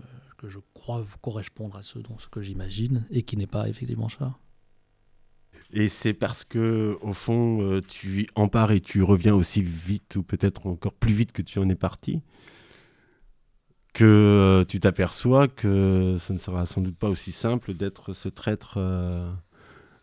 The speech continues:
Speaker 2: à sa classe et à sa race.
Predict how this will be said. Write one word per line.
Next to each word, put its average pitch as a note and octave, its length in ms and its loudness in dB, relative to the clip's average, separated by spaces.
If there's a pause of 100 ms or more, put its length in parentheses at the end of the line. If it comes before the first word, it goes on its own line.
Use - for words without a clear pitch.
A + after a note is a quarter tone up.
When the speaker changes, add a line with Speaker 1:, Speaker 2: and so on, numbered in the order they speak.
(280)
Speaker 2:
à F2 80 -2
sa E2+ 180 -2
classe - 500 -4 (1300)
et F2 100 -4
à D2+ 60 -6
sa F#2 160 -4
race. E2+ 300 -8